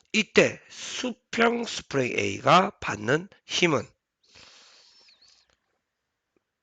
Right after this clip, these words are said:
티에이라 하겠습니다. 얼마일까요? 자, 먼저 이 힘을 이렇게 나눕니다. 먼저 이 부분을 나누게 되면 자, 시그마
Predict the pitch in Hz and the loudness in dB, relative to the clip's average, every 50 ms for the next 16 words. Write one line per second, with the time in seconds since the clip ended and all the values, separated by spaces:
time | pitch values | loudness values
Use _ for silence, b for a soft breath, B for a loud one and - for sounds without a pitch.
0 | _ _ _ _ _ _ _ _ - - - 175 175 180 180 - - _ _ _ | _ _ _ _ _ _ _ _ -8 -4 -2 0 0 0 0 -2 -6 _ _ _
1 | _ _ _ _ _ _ _ _ _ _ _ _ - 170 156 135 113 110 101 - | _ _ _ _ _ _ _ _ _ _ _ _ -2 0 0 0 0 -2 -6 -12
2 | - - - - - _ - - - _ _ _ _ _ _ _ _ _ _ _ | -14 -16 -18 -20 -20 _ -20 -20 -20 _ _ _ _ _ _ _ _ _ _ _
3 | _ _ _ _ _ _ _ _ _ _ _ _ - - 92 92 92 85 - - | _ _ _ _ _ _ _ _ _ _ _ _ -16 -12 -8 -8 -8 -8 -8 -12
4 | - - - _ _ _ _ _ _ B B B B B B - 98 98 101 110 | -16 -16 -18 _ _ _ _ _ _ B B B B B B -8 -4 -4 -4 0
5 | 120 120 113 127 143 160 - B B B B B B B B B B B B B | 2 2 4 4 2 0 -2 B B B B B B B B B B B B B
6 | B - 180 196 185 175 196 196 190 185 190 196 202 185 _ _ _ _ - 151 | B -4 -2 0 2 2 4 4 6 6 4 2 0 -4 _ _ _ _ -6 -4
7 | 151 156 - - 151 143 - - 107 117 151 185 165 113 - 135 - - _ _ | -4 -2 -2 -2 -2 -2 -2 -4 -4 -4 -4 -4 -6 -6 -8 -10 -14 -16 _ _
8 | _ _ _ _ _ _ - 95 95 107 123 - - 156 165 160 165 156 139 117 | _ _ _ _ _ _ -10 -8 -4 -4 -4 -4 -2 -4 -4 -4 -4 -4 -4 -4
9 | 101 90 92 98 104 107 113 113 107 95 98 113 139 151 127 98 - - B B | -6 -8 -8 -8 -8 -6 -6 -6 -6 -4 -2 0 0 0 0 -2 -8 -20 B B
10 | B B B B B B B - - - - - 85 85 110 - - - - 113 | B B B B B B B -16 -14 -12 -10 -8 -8 -8 -6 -4 -4 -4 -4 -4
11 | 127 117 110 101 107 127 151 180 202 | -4 -2 0 2 2 2 2 0 -2